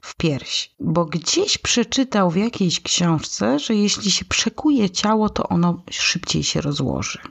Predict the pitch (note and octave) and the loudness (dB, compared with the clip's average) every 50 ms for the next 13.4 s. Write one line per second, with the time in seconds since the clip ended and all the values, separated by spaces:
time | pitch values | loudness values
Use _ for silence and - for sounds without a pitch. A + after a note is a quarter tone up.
0 | - _ - - - G3 G3+ G3+ - - D4 D4 C#4 C4+ C4 A#3 A3 G#3+ - - | -16 _ -2 0 2 2 2 2 2 2 4 4 6 6 6 6 4 4 2 -2
1 | _ _ _ - - - - - G#3 G#3+ G3+ F#3+ F#3 F#3+ F#3 D#3+ D#3+ D#3+ E3 E3 | _ _ _ -20 -18 -12 -4 0 0 2 2 4 4 4 2 2 2 2 2 2
2 | E3 D3+ D3+ D3 C#3+ D3+ E3 F3 G#3+ A#3+ - - - E3 D#3+ D#3+ D#3+ - - D3+ | 2 4 4 2 2 2 0 -4 -6 -6 -4 0 2 2 2 2 2 0 2 4
3 | C#3+ C#3 C#3 C#3 D3 D#3+ E3+ - G#3 A3 A3 A3 - - - - D#3+ C#3+ - - | 4 4 2 2 0 -2 0 2 2 2 2 0 -4 -4 0 -2 -2 -2 -2 0
4 | D#3 D3 C#3+ - D3 C#3+ C3+ - - C#3 C#3 - A3 B3+ C#4 - _ - - F#3 | 0 2 2 2 2 2 2 2 2 2 4 4 2 0 -2 -6 _ 0 2 4
5 | G3 G3+ F#3 A3 A3 F3+ G3 D#3 - - - - - - - - G3 A#3 C4 C#4+ | 4 4 4 2 2 2 2 0 0 -2 -4 -6 -10 -8 0 2 4 4 6 6
6 | C#4 D4 D4 D4 C#4 - - F3 G3+ A#3 B3 - - - G#3+ G#3 G3+ G3 G3 G3 | 6 4 4 4 2 -2 0 2 2 2 2 0 -2 0 2 4 4 4 2 0
7 | - - - G3 F#3+ G3 G3 F3 E3+ F3 F3 F#3 F#3+ G#3+ G#3+ - - - - F#3+ | -2 0 2 4 4 6 6 6 4 4 2 2 2 2 0 -4 -4 -4 -2 0
8 | F3+ F3+ - F#3+ F#3 - - - F#3+ F#3+ F#3+ F#3 F#3 F3+ E3+ F#3 E3+ E3 F#3+ F#3 | 0 0 0 -2 -2 -2 -2 2 2 4 4 4 4 4 2 0 -2 0 0 0
9 | F#3 - E3+ D#3 D#3+ - - - - - - - - D#2 C#2 D2 D#2 D#2+ - - | 0 0 0 0 0 -2 -4 -4 -2 -4 -2 0 0 0 2 2 0 -2 -4 -6
10 | - - - - - E2 E2 - - D3+ - - - - - - - - - - | -2 0 0 2 2 2 2 2 0 -2 -2 -4 -4 -2 -2 -4 -2 -2 -2 -4
11 | - - - - - B2+ - - - C4+ D4 D#4 F4 F#4 F4+ F4+ - - - - | -4 -6 -6 -4 0 0 0 2 2 4 4 4 4 4 2 0 -2 -6 -14 -14
12 | - - - - - - B3+ B3 A#3+ A3+ A#3 - - - - - E3+ E3 - - | -14 -10 -10 -4 0 4 6 6 6 4 2 -2 -4 -2 0 0 0 0 -2 -2
13 | - D#3 - - - - - | -2 -2 -2 -2 -4 -10 -18